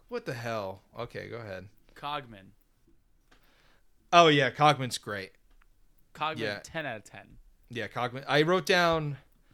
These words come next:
Speaker 1: I wrote down four things that I liked in this
Speaker 2: Give me
Speaker 1: movie, and,
Speaker 2: s-,
Speaker 1: and he
Speaker 2: give
Speaker 1: was
Speaker 2: me
Speaker 1: one of them.
Speaker 2: six Cogman movies.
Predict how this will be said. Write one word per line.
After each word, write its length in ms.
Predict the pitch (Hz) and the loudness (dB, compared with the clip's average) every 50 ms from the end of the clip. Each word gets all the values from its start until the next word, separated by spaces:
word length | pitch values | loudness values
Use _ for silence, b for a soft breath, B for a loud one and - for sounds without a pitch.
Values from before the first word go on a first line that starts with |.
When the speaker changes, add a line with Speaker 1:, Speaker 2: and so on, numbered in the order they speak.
| b b b b b b b b 131 | b b b b b b b b 0
Speaker 1:
I 40 | |
wrote 160 | 143 151 156 151 | 2 2 2 2
down 200 | 196 180 170 147 | 2 0 0 0
four 440 | - - - - - 143 139 139 139 | -4 -8 -12 -6 -2 2 2 2 2
things 360 | 139 - 139 127 123 117 107 120 | 0 -2 -4 -6 -6 -6 -8 -8
that 100 | 113 113 | -6 -4
I 80 | 110 110 | -4 -4
liked 340 | 107 104 104 104 - - 110 | -4 -4 -6 -6 -8 -12 -14
in 120 | 104 101 | -14 -12
this 140 | 98 95 - | -10 -10 -10
Speaker 2:
Give 100 | - 104 101 | -8 -8 -8
me 40 | |
Speaker 1:
movie, 120 | 98 95 95 | -6 -6 -6
and, 60 | 92 | -8
Speaker 2:
s-, 260 | 95 95 90 - - 113 | -8 -8 -10 -10 -12 -12
Speaker 1:
and 100 | 101 101 | -12 -12
he 80 | 110 | -10
Speaker 2:
give 80 | 101 98 | -10 -10
Speaker 1:
was 120 | 98 - | -10 -10
Speaker 2:
me 60 | 165 | -10
Speaker 1:
one 100 | - 90 | -10 -10
of 100 | 90 87 | -10 -10
them. 40 | - 175 | -10 -10
Speaker 2:
six 180 | 175 - - - | -12 -12 -12 -14
Cogman 480 | - - 151 143 139 131 123 123 117 110 | -12 -8 -6 -4 -4 -6 -8 -12 -14 -12
movies. 520 | 107 101 98 95 101 110 127 - - - | -12 -14 -14 -14 -16 -18 -16 -16 -16 -18